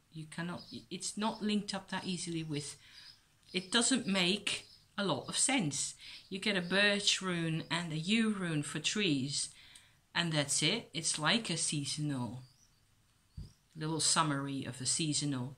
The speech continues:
cal-, calendar like you would get in the Ogham, you know, that type of thing, where the birch and the yew, yew tree are actually represented in the Ogham tree calendar. And then there's a couple of other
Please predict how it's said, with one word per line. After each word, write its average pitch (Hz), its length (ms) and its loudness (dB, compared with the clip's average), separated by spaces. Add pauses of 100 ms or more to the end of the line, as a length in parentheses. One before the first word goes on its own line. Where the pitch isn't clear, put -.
cal-, 139 200 -8
calendar 143 400 -2
like 127 240 -6
you 135 60 -6
would 127 100 -10
get 131 180 -4
in 131 80 -2
the 123 140 -6
Ogham, 180 360 -6 (140)
you 185 60 -12
know, 208 160 -8 (840)
that 185 100 -12
type 214 200 -8
of 202 60 -16
thing, 269 260 -6 (1300)
where 143 140 -4
the 143 80 -4
birch 139 360 0
and 143 200 0
the 139 60 -2
yew, 135 520 0 (200)
yew 156 300 0
tree 135 280 -4
are 131 100 -6
actually 139 320 -4
represented 139 480 -4
in 220 120 2
the 220 120 0
Ogham 190 400 -2
tree 190 240 -4
calendar. 175 520 -6 (2250)
And 185 100 0
then 196 100 4
there's 170 120 2
a - 40 -6
couple 165 260 -4
of 160 80 -2
other 180 320 0